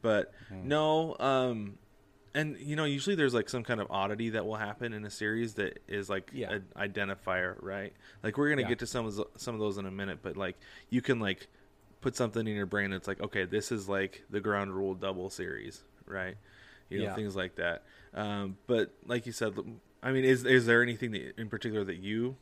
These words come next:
Speaker 1: do to keep these, keep the series straight?
Speaker 2: I just say, I, I literally just say one and two, right?
Speaker 1: Oh, really?
Speaker 2: Yeah. It, when I take notes or when I'm, you know, thinking about it or whatever, I just say one and two.
Speaker 1: And you know what? Now that I think about it, sometimes I associate colors.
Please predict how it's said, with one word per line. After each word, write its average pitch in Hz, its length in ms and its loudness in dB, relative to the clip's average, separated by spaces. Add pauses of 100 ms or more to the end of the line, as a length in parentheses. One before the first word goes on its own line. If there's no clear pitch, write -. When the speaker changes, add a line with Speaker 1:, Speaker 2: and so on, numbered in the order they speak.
(360)
Speaker 1:
do 123 140 -2
to 123 80 -2
keep 123 220 -14
these, 120 460 -8
keep - 140 -10
the - 80 -20
series 123 280 -4
straight? 123 240 -2 (460)
Speaker 2:
I 151 140 0
just 202 240 -2
say, 139 300 4
I, 139 160 2 (100)
I 131 120 4
literally 143 400 6
just 113 180 -4
say 120 120 2
one 113 220 0
and 101 100 -2
two, 90 240 -6 (440)
right? 110 320 2
Speaker 1:
Oh, 117 80 0
really? 101 280 -2 (480)
Speaker 2:
Yeah. 113 340 4
It, 104 220 -8
when 120 160 -2
I 117 80 2
take 147 240 0
notes 135 380 2
or 120 60 -2
when 113 120 0
I'm, 104 160 0 (300)
you 113 140 -6
know, 101 100 -4
thinking 131 300 -2
about 117 240 2
it 107 80 -2
or 107 40 -2
whatever, 104 320 0
I 98 60 0
just 98 240 -6
say 104 140 -2
one 95 220 -4
and 87 120 -10
two. - 160 -14 (1040)
Speaker 1:
And 143 140 -2
you 151 60 2
know 151 100 2
what? 139 80 -2
Now 143 120 0
that 185 120 4
I 175 60 2
think 123 200 -4
about 120 220 0
it, 131 100 -4
sometimes 151 420 -2
I 120 100 6
associate 110 500 -2
colors. 101 480 -6